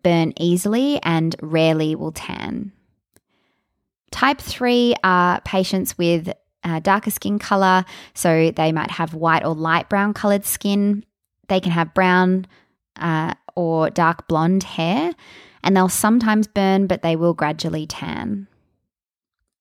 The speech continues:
Type four are patients with medium brown to dark brown skin, with brown, medium brown, or dark brown hair, and they'll hardly ever burn and tan very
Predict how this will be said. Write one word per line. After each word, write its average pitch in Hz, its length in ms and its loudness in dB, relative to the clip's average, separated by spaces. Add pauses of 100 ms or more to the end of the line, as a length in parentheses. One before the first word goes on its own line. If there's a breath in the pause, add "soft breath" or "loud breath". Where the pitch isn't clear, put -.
(120)
Type 247 320 -2
four 226 580 2
are 170 360 4 (260 loud breath)
patients 190 540 0
with 165 360 -2
medium 196 440 2
brown 190 300 2
to 190 100 -8
dark 170 440 0
brown 170 440 -2
skin, 247 600 -4 (540 loud breath)
with 175 320 2 (220)
brown, 202 460 4
medium 175 320 2
brown, 170 280 0
or 165 120 0
dark 165 340 -2
brown 160 240 -4
hair, 170 500 -4 (360)
and 185 120 0
they'll 175 120 4
hardly 220 420 0
ever 180 200 0
burn 160 420 -2
and 165 200 -2
tan 160 460 -4
very 156 280 -4